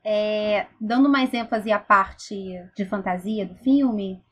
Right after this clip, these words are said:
que ele traz a lenda do lobisomem, que tem, que é conhecido no mundo inteiro. Então, talvez por isso que tenha chamado tanta atenção, é, na França, porque, é, ele pega um, um, um,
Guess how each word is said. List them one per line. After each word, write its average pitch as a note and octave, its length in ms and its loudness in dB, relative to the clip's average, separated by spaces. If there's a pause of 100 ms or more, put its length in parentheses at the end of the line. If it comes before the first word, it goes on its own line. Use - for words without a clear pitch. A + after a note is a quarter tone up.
(120)
que A3 60 -4
ele G#3 120 -2
traz A3 300 4
a A3+ 60 6
lenda A3 200 -2
do G#3+ 80 -4
lobisomem, G#3 920 0
que A#3 160 -8
tem, B3+ 580 2
que B3+ 160 -4
é C4+ 60 0
conhecido C#4 400 6
no D4 80 8
mundo D4+ 260 6
inteiro. G#3 500 2
Então, G3 220 -2
talvez B3 400 0
por B3 180 -4
isso D4 300 0
que C4+ 100 0
tenha A3+ 640 0 (120)
chamado A3 420 4
tanta C4+ 300 2
atenção, A3 720 0
é, G3+ 280 0
na G#3+ 140 0
França, A3 460 -4
porque, G3+ 720 -4 (160)
é, G3+ 400 4
ele A3 140 2
pega B3 320 4
um, C4 120 6
um, B3 520 2 (100)
um, A3 760 -4